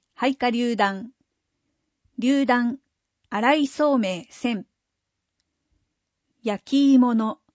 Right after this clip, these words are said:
厚さ右の手、左の手。針ヶ谷一丁目、粕谷宮子。選評。今、家庭での焼き芋は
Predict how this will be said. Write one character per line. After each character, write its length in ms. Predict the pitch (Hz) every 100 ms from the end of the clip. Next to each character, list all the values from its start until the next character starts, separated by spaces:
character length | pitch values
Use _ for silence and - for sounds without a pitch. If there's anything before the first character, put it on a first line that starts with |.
| _ _ _ _
厚 200 | - 311
さ 280 | - - 214
右 360 | 196 196 240 254
の 160 | 240
手、 200 | 233 226
左 480 | 214 196 214 240 240
の 160 | 220 214
手。 280 | - 190 - _ _ _ _ _ _ _ _ _ _ _
針 280 | - 233 311
ヶ 140 | 294
谷 200 | 247 196
一 80 | 185 _
丁 240 | 220 214 196
目、 260 | 190 - _ _ _
粕 320 | - 294 - 233
谷 180 | 190
宮 300 | 190 247 220
子。 300 | - 185 - _ _ _ _ _ _ _ _ _ _ _ _ _ _
選 320 | 262 262 262 240
評。 380 | 233 226 220 - _ _ _ _ _ _ _ _ _ _
今、 320 | 269 220 - _ -
家 140 | 202
庭 180 | 269 302
で 100 | 285
の 140 | 262 196
焼 200 | 175 -
き 200 | - 240
芋 180 | 226 214
は 200 | 202